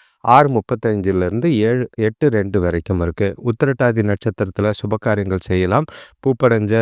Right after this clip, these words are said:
நீராட்டு வி-, மஞ்சள் நீராட்டு விழா, பூ முடிக்க, சீமந்தம், பெயர் வைக்க,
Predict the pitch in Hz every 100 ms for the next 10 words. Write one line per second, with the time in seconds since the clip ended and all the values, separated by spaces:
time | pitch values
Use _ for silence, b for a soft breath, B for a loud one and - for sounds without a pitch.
0 | 110 117 117 110 110 98 101 107 104 107
1 | 117 113 98 92 92 92 92 - 123 113
2 | 95 90 98 90 117 107 101 92 92 -
3 | 104 110 92 -